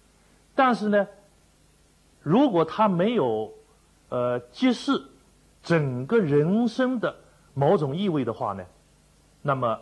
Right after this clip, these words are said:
我们还不能说它是有意境的作品。大家知道，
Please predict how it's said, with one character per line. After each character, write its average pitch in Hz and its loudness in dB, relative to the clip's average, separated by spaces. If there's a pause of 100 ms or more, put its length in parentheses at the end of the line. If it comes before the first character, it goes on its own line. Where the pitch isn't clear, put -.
(380)
我 123 -2
们 131 -6 (220)
还 - -6
不 175 0
能 131 -4
说 143 -8
它 120 -6
是 113 -12
有 107 -6
意 180 -8
境 147 -8
的 98 -10
作 98 -10
品。 - -20 (1400)
大 196 4
家 175 2
知 180 -2
道， 156 -2